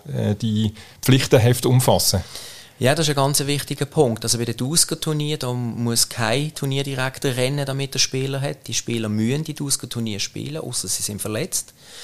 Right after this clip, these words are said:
Speaker 2: Bei den fünfhunderter Turnieren ist es anders. Dort ist der Turnierdirektor,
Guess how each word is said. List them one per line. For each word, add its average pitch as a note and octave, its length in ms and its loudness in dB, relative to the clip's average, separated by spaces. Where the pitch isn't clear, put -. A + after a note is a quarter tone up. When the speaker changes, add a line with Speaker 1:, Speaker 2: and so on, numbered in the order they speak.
Speaker 2:
Bei B2 80 -2
den A2+ 100 0
fünfhunderter D#3+ 600 2
Turnieren D3 360 0
ist C#3 80 4
es C#3 140 4
anders. A#2+ 440 0
Dort B2 220 0
ist C3+ 160 2
der C3 60 -6
Turnierdirektor, B2+ 920 -4